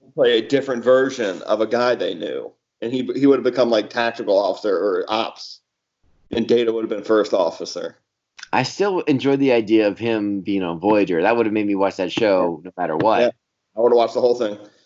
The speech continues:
Speaker 2: Because, I mean, the, the episode of D S nine where he goes rogue and becomes, like, the Maquis officer, steals the Defiant.
Speaker 1: Yeah, that's
Speaker 2: So good.
Speaker 1: awesome. When
Speaker 2: And
Speaker 1: he
Speaker 2: it's
Speaker 1: yells at O'Brien, and you're like, "What did
Speaker 2: Yeah.
Speaker 1: O'Brien do?"
Speaker 2: It's all set up so well, and then, uh, you know,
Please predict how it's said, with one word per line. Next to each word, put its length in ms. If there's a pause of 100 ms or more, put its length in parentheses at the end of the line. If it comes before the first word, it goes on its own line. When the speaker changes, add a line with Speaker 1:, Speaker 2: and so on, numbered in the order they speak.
(180)
Speaker 2:
Because, 240
I 80
mean, 220
the, 100
the 140
episode 280
of 60
D 120
S 120
nine 200
where 100
he 360 (400)
goes 300
rogue 320
and 80
becomes, 340
like, 220
the 80
Maquis 400
officer, 300
steals 320
the 100
Defiant. 460 (440)
Speaker 1:
Yeah, 340 (140)
that's 120
Speaker 2:
So 80
good. 20
Speaker 1:
awesome. 360 (480)
When 120
Speaker 2:
And 60
Speaker 1:
he 60
Speaker 2:
it's 40
Speaker 1:
yells 180
at 100
O'Brien, 600
and 100
you're 100
like, 200
"What 140
did 100
Speaker 2:
Yeah. 60
Speaker 1:
O'Brien 580
do?" 400 (220)
Speaker 2:
It's 160
all 180 (140)
set 180
up 160
so 240
well, 440
and 220
then, 300
uh, 400
you 200
know, 340